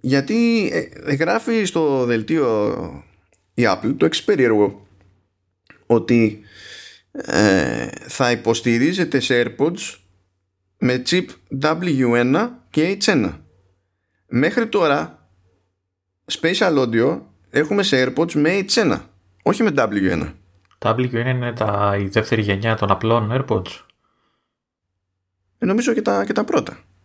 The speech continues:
Speaker 2: Και τα πρώτα είχαν W ένα. Άρα, ε, θεωρητικά παίζουν και στο δικό μου, παίζει Spatial Audio.
Speaker 1: Ε, αυτή τη στιγμή που μιλάμε, όχι. Φαντάζομαι ότι, ε, θα παίξει κάποιο update ύποπτο.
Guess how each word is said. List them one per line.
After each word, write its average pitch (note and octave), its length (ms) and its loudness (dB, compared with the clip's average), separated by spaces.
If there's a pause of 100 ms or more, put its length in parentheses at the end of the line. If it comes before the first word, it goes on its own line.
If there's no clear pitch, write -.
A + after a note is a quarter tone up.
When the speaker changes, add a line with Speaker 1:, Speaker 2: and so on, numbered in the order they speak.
Speaker 2:
Και - 100 -20
τα G2+ 100 -8
πρώτα G#2+ 220 -2
είχαν A2 120 -4 (140)
W A2 80 -10
ένα. A#2 360 -6
Άρα, A#2+ 380 0
ε, B2+ 140 -8
θεωρητικά A#2+ 320 0
παίζουν A2+ 200 -2
και A#2 60 -2
στο A2 120 -2
δικό G#2 200 0
μου, G#2 100 -4
παίζει G#2+ 220 -2 (100)
Spatial B2 240 0
Audio. F#2+ 240 -4 (920)
Speaker 1:
Ε, E3+ 360 2 (260)
αυτή D#3+ 280 0
τη A#3 60 -4
στιγμή A#3+ 220 -2
που A#3+ 80 -4
μιλάμε, D#3+ 520 0 (200)
όχι. A#2 280 -6
Φαντάζομαι F3+ 440 0
ότι, F#3 520 0
ε, C3+ 280 2 (320)
θα - 240 -2
παίξει F#3+ 400 -2
κάποιο D#3+ 760 0 (1700)
update D#3 540 0
ύποπτο. - 720 -2